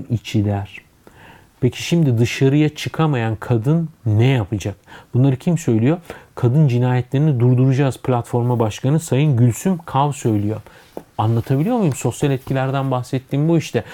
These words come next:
Yani evde kaldım, sıkıldım, izleyecek film kalmadı falan gibi bir şey değil. Katiliniz de her an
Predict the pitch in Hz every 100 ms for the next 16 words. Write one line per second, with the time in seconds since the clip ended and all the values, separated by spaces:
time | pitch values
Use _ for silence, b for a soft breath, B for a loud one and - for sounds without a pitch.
0 | B B 160 165 160 170 175 170 165 160
1 | - 165 - 160 160 147 135 156 156 -
2 | 160 156 - 156 160 156 - 156 160 156
3 | 156 160 139 165 156 147 160 107 B B
4 | B - - 123 127 - 156 170 190 170
5 | 131 143 156 b b b - 143 180 180
6 | 170 165 175